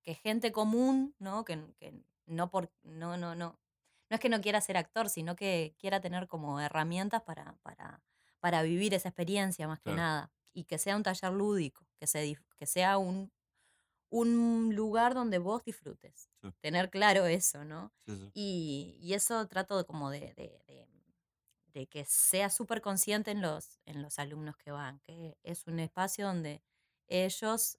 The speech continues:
Speaker 1: van porque quieren.
Speaker 2: Claro.
Speaker 1: Que a veces uno se marea con esas cosas, bueno, voy, o, fua, está
Speaker 2: Sí.
Speaker 1: lloviendo, voy porque
Speaker 2: <laughs>
Speaker 1: <laughs>
Speaker 2: Sí,
Speaker 1: pero
Speaker 2: sí.
Speaker 1: tener claro y cuidar eso, ¿no? Porque a
Speaker 2: Claro.
Speaker 1: veces,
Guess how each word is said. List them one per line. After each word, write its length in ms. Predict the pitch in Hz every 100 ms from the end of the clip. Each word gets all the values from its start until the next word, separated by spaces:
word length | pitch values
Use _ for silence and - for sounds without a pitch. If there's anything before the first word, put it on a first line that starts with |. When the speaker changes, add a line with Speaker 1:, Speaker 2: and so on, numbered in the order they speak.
| _
Speaker 1:
van 260 | 151 190
porque 260 | 208 185 147
quieren. 420 | - 156 139 - _ _ _ _ _ _
Speaker 2:
Claro. 140 | 104
Speaker 1:
Que 80 | 175
a 40 |
veces 260 | 180 196 240
uno 180 | 247 262
se 160 | -
marea 460 | 196 180 214 233 175
con 120 | 156
esas 220 | 160 -
cosas, 260 | - 160 151
bueno, 280 | 156 156 151
voy, 520 | 165 180 196 202 185
o, 120 | 156
fua, 200 | 160 196 -
está 160 | -
Speaker 2:
Sí. 60 | 175
Speaker 1:
lloviendo, 500 | 156 160 185 180 151
voy 160 | 156 175
porque 220 | 165 117 - - -
Speaker 2:
<laughs> 0 |
Speaker 1:
<laughs> 680 | 139 - 349 381 453 - 262
Speaker 2:
Sí, 40 | - - -
Speaker 1:
pero 120 | 226
Speaker 2:
sí. 40 |
Speaker 1:
tener 240 | 233 240 262
claro 320 | 247 262 269
y 80 | 269
cuidar 380 | - 214 247 233
eso, 260 | 196 - 175
¿no? 260 | 185 214
Porque 160 | 196 160
a 40 |
Speaker 2:
Claro. 80 | 160
Speaker 1:
veces, 360 | 180 196 196